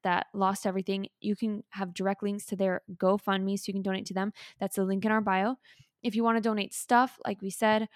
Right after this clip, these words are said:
right now that's on hold, but we're gonna update our Instagram story when or if that changes, so you can start contributing that way again. Um, yeah, and just a quick thank you to everyone listening who did contribute money or stuff or time, whatever you did. It made a big impact. I mean,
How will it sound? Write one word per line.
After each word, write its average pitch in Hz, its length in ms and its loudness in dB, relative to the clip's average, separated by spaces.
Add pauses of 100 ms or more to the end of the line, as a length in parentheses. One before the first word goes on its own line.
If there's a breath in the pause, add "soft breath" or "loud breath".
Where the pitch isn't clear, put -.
(220 soft breath)
right 214 260 4
now 208 420 0 (180)
that's 190 180 -4
on 190 120 -2
hold, 202 400 0
but 190 100 -2
we're 202 80 0
gonna 214 180 -2
update 220 360 -2
our 202 100 0
Instagram 202 400 -4
story 196 320 -2 (100)
when 196 460 -2
or 185 140 -6
if - 160 -6
that - 160 -6
changes, 196 600 0 (200 loud breath)
so - 120 -6
you 208 60 0
can 208 80 0
start 196 160 0
contributing 180 460 -6
that 208 200 6
way 208 180 2
again. 196 420 0 (420 soft breath)
Um, 196 420 0 (340)
yeah, 202 240 2 (100)
and 214 100 -6
just 269 140 -2
a - 60 -8
quick 285 180 -4
thank 254 160 0
you 254 60 2
to 220 100 4
everyone 202 320 -2
listening 196 280 -4
who 185 120 -6
did 185 180 -4
contribute 202 440 -4
money 196 400 -4
or 175 340 -2
stuff 190 380 -4
or 196 100 -8
time, 185 480 -6
whatever 196 240 -2
you 196 140 -4
did. 185 240 -2 (400 loud breath)
It - 40 -8
made 427 140 6
a 262 60 6
big 214 160 4
impact. 233 520 2
I 220 60 2
mean, 220 320 0